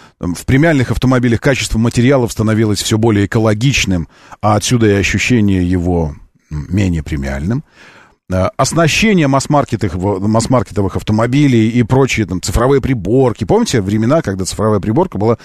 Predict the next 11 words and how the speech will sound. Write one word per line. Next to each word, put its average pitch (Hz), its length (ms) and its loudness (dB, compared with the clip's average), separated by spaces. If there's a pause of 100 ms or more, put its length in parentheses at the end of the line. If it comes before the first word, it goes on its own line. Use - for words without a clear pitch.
(160)
признаком 120 480 2 (140)
премиального 113 500 2
автомобиля? 120 600 -2 (100)
Потому 82 160 -12
что 87 160 -2
обычные 92 400 -2
все 110 140 -4
были 101 160 0
аналоговые. - 460 -6 (520)
Вот, 107 360 0
э, 98 260 0